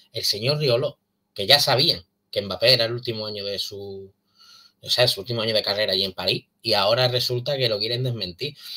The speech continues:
Yo, sinceramente, yo no sé, eh, vosotros, ni vosotras, eh, en, yo entiendo que lo de Mbappé es complicado, entiendo que lo de Mbappé es complicado, hace muchos años, yo, digamos, dos veces ya dije que venía, y ahora la tercera era el último año, este era el último tren.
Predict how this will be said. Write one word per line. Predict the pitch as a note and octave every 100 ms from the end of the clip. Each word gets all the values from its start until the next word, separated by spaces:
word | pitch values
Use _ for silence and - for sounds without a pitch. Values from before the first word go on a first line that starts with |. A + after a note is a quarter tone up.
| - -
Yo, | A#2 -
sinceramente, | F#3+ G#3 F#3 E3+ F3+ G#3 G3+
yo | C3 B2+
no | G3
sé, | - A3+ G#3+ G#3 -
eh, | F3
vosotros, | D#3 - F3+ G3 D3+ -
ni | D#3 C3 B2 A2+
vosotras, | G#2 - F3+ - A#2 A2+ G#2+
eh, | G#2+ G2+ G2 - - - - - _ _
en, | - A2 A2 G#2 G2 F#2+ - -
yo | G#2+
entiendo | F#3 B3 B3+
que |
lo | A#3
de | F#3
Mbappé | C#3+ B2+
es | G3
complicado, | C#4 - C#3 A#2 F#2+ - - -
entiendo | A#2 A2 C#3
que | F3+
lo | F3
de |
Mbappé | D#3 C#3+ D3
es |
complicado, | D3 B2+ A#2 A#2 F#3 F#3
hace | F3+ C#3
muchos | B2+ B2 A#2
años, | D#3+ F3+ E3+ F3
yo, | - - B2 - _ _ _ F2+ A2 G#2+
digamos, | A2 A2 A#2+ A2+
dos | G#2+
veces | C3+ C#3 A#2
ya | A2+
dije | A#2 A#2
que | G#2+
venía, | G#2+ B2 D3 E3
y | B2
ahora | A2+
la | A2+ G#2+
tercera | G#2+ - A#2
era | A2+
el |
último | A2+ A#2 A2
año, | B2 C#3+
este | - A2+
era |
el | A2
último | G#2+ G#2+
tren. | B2+